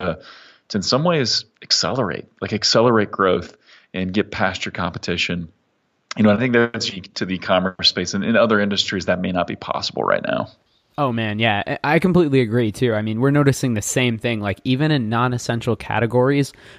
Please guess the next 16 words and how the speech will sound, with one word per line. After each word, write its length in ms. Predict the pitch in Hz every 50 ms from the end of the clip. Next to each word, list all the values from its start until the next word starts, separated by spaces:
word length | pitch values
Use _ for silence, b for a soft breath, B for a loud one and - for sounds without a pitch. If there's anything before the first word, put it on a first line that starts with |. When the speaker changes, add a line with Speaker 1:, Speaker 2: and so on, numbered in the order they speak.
| B B
Speaker 2:
we 80 | 131 127
have 180 | 131 117 110 -
clients 460 | - - 117 117 117 110 104 - -
who 60 | 110
are 100 | 101 92
just, 240 | - 107 - - -
like, 260 | - - - - - - -
<laughs> 80 | 127
dominating. 600 | 120 147 139 165 151 160 160 135 127 113 113 120 120
I 80 | 131
got 120 | 139 143 139
a 60 | 131
message 320 | 131 139 135 - 147 131
from 200 | - - 131 123
a 40 | 120
client 400 | 117 - 131 123 123 120 117